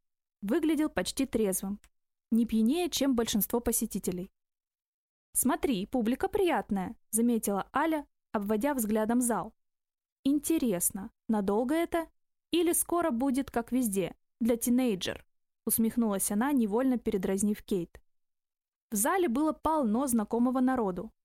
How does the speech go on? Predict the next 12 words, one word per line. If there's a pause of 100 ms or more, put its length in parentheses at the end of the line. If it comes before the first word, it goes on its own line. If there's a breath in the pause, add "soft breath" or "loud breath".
(180)
студентов
гитиса
и
других
театральных
вузов, (1200)
молодых
актёров,
художников, (320)
ещё
каких-то
неотвратительных